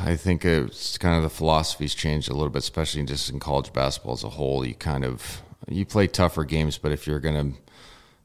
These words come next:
two, two really good programs, you're gonna go neutral, and then you can kinda throw a bone to your fans. And I think that's what the Vegas deal was for, for the U C L A and, um,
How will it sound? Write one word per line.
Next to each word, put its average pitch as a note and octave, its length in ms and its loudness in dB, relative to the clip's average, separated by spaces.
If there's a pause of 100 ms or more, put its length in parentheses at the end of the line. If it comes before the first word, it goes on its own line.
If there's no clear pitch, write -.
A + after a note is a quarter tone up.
two, G2+ 180 6 (240)
two A2 180 8
really F#2 240 8
good E2 180 4
programs, D#2+ 460 4
you're - 60 -6
gonna D#2 240 2
go D2 120 0
neutral, D2+ 720 -2
and D2+ 140 -2
then D2 160 -2
you C#2+ 80 -4
can C#2 160 -6
kinda D2 240 -4
throw D2+ 220 -2
a C#2+ 40 0
bone D2 300 -2
to C#2 60 -4
your C2+ 100 -4
fans. D2 480 -2
And B1+ 120 -4
I C#2 100 -4
think C#2+ 200 -6
that's C2+ 220 -4
what D2 140 -4
the D2 60 -6
Vegas C#2 580 -2 (180)
deal D2+ 260 0
was D2 240 0
for, D2 320 -2
for C#2 200 -6
the C#2 80 -4
U C#2 160 -4
C - 180 -2
L C#2+ 160 -2
A C2+ 160 -2
and, A#1 240 -6
um, G#1 320 -8